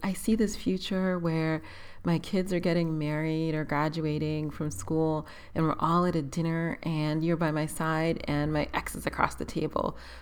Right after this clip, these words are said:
Like, it's sort of like he wanted this harem of women, and his mom would be in this picture too, where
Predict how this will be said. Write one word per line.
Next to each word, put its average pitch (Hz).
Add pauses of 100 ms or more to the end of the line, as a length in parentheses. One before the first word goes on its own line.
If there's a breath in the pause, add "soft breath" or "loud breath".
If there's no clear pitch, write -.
(100)
Like, 220
it's 240
sort 262
of 269
like 226
he 214
wanted 180
this 156
harem 160 (340 loud breath)
of 151
women, 180
and 156
his 147
mom 180
would 165
be 175
in 175
this 160
picture 175
too, 175 (680 loud breath)
where 180